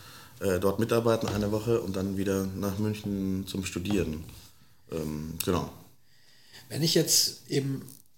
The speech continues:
Speaker 1: Fett und Fett mir ansehe und wenn ich das so überlege, was du so hauptsächlich jetzt gerade gesagt hast, auch gerade was da die Humorsachen angeht und über, über die Heute-Show nachdenke, würde mich wahnsinnig interessieren, welche Sachen so von dir sind, weil ich kann mir eigentlich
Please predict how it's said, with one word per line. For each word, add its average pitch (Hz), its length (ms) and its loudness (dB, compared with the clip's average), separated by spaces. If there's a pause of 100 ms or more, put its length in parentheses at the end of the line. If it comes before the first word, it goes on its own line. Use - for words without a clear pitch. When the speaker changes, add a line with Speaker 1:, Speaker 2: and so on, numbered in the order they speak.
Speaker 1:
Fett 139 180 -2
und 127 100 -2
Fett 147 160 0
mir 170 180 4
ansehe 151 420 4
und 127 200 0
wenn 131 160 0
ich 120 80 -2
das - 460 0
so 131 280 -2
überlege, 127 460 -2
was 123 140 0
du 131 80 -2
so 120 120 -2
hauptsächlich 156 340 0
jetzt 165 140 -2
gerade 147 220 0
gesagt 139 260 2
hast, 127 140 0
auch 120 180 -8
gerade 123 200 -4
was 120 220 -2
da 113 100 -2
die 110 160 -4
Humorsachen 147 520 0
angeht 151 360 -4 (880)
und 139 200 -2
über, - 260 -6
über 139 120 2
die 127 100 2
Heute-Show 180 440 4
nachdenke, 165 420 2
würde 147 140 0
mich 139 240 -2
wahnsinnig 156 380 2 (240)
interessieren, 147 420 2
welche 151 300 4
Sachen 147 300 4
so 147 120 2
von 135 240 -2
dir 160 180 6
sind, 110 300 -2
weil 120 160 0
ich - 100 -2
kann 151 180 2
mir 180 200 2
eigentlich 196 400 0